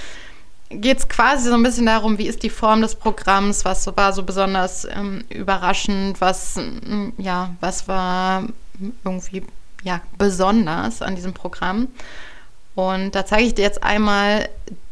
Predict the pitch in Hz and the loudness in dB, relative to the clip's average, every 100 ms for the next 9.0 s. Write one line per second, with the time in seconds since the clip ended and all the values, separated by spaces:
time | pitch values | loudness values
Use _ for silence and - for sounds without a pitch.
0 | - - - 196 196 214 - 190 214 190 | -8 -8 0 2 2 2 2 2 2 0
1 | 196 190 - 196 185 - 185 180 - 220 | 0 -2 2 2 2 2 2 4 4 4
2 | 240 233 196 190 - 190 185 185 - - | 4 4 2 0 0 0 -2 -2 -2 0
3 | - - 190 214 - 202 180 170 180 190 | 0 4 4 4 2 2 0 -2 -2 -4
4 | 180 - 214 - 185 185 - 175 175 180 | 0 2 2 2 0 0 -4 -2 -2 -2
5 | 175 - 180 - - 202 240 247 190 185 | -4 -6 -4 -2 2 4 4 2 0 0
6 | 185 - - 185 196 185 - 190 - 190 | -2 -4 -6 -2 -2 0 2 2 0 -4
7 | 185 180 180 - - 175 - 185 - 185 | -4 -2 -4 -4 -6 -2 0 2 2 2
8 | - 185 180 185 175 - 180 180 175 175 | 0 -2 -2 -4 -4 -6 -6 -2 -2 -4